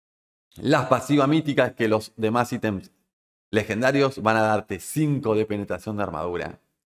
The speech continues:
y seis por ciento de penetración mágica. O sea, esto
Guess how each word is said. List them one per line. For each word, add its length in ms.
y 100
seis 280
por 160
ciento 220
de 80
penetración 440
mágica. 380
O 60
sea, 260
esto 640